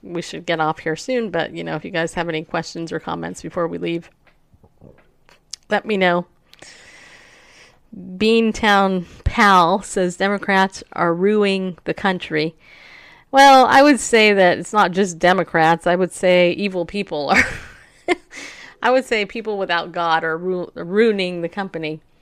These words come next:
Sean says, "Have a great weekend." Thank you. You too, buddy. Yes, don't forget, sign up for I D Shield with me, okay?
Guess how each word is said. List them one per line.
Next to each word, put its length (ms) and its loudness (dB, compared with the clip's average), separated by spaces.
Sean 280 -2
says, 320 -6
"Have 260 -6
a 80 -8
great 500 -4
weekend." 680 -8
Thank 320 -8
you. 220 -6
You 220 -8
too, 220 -8
buddy. 420 -8
Yes, 340 -4
don't 300 0
forget, 400 2
sign 200 -4
up 140 -4
for 80 -6
I 100 0
D 200 -6
Shield 280 -6
with 160 -10
me, 300 -12
okay? 380 -8